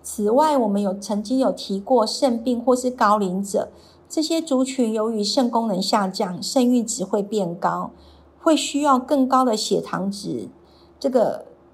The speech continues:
尿糖才会从肾脏当中排出来，在尿液当中。所以即便尿糖检测是阴性的，也有可能是因为肾功能不佳导致成阴性的结果，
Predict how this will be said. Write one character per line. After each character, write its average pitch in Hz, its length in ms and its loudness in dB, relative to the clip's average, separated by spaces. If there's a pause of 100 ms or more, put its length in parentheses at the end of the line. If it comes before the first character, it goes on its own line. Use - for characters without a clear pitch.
(100)
尿 262 300 6
糖 170 300 -4
才 196 240 -2
会 233 160 4
从 214 240 -4
肾 202 400 0
脏 190 260 -2
当 185 240 -4
中 180 300 -2
排 165 240 -4
出 185 260 -6
来， 170 160 0
在 185 180 -2
尿 175 280 -4
液 165 80 -6
当 - 240 -6
中。 170 320 -4 (540)
所 311 200 0
以 311 80 2
即 240 240 -4
便 254 400 0 (300)
尿 294 240 4
糖 202 320 -2
检 170 240 -4
测 180 220 -4
是 208 180 -6
阴 196 240 -2
性 190 340 -4
的， - 220 -10 (360)
也 208 160 2
有 269 140 10
可 247 280 0
能 180 140 -4
是 233 180 -2
因 226 140 -4
为 214 120 2
肾 214 420 -2
功 220 220 -4
能 196 160 -4
不 208 100 -4
佳 196 300 0
导 185 240 -4
致 196 260 -8
成 202 240 -6
阴 196 180 -4
性 196 220 -4
的 160 140 0
结 156 260 -4
果， 98 320 -6